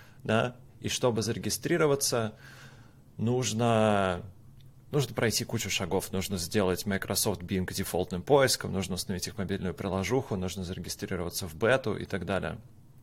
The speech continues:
Но, э, умные ребята в Twi-, не, ну, умные ребята, которые попытались это захакать, они нашли следующую штуку.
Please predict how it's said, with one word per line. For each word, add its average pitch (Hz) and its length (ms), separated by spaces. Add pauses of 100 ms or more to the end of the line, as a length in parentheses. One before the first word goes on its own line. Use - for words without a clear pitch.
(1300)
Но, 110 320 (1200)
э, 101 600 (100)
умные 165 460
ребята 123 580 (460)
в - 100
Twi-, - 180 (440)
не, 120 540
ну, 104 300 (280)
умные 151 320
ребята, 113 840
которые 107 280
попытались 104 480
это 98 140
захакать, 98 640 (240)
они 101 240
нашли 135 320
следующую 98 440
штуку. - 360